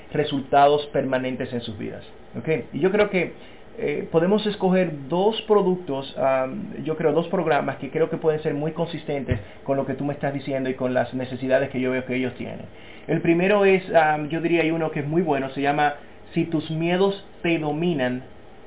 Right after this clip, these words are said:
tu potencial muere. Esos son tres C Ds, ¿ok? Dos C Ds repletos de información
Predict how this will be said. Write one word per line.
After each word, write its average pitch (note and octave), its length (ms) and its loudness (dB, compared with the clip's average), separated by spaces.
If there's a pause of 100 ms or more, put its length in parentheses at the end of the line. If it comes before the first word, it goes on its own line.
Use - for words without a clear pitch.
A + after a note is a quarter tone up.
(140)
tu D#3+ 180 4
potencial D3 1000 2
muere. C3 540 -4 (640)
Esos G3+ 220 -2
son G3+ 220 4 (100)
tres G#3 280 4 (120)
C F#3+ 200 2
Ds, D3+ 320 0 (460)
¿ok? - 120 -8 (180)
Dos G#3 220 4
C A3 100 0
Ds G3+ 180 0
repletos F3 480 0
de F#3+ 60 2
información E3+ 720 0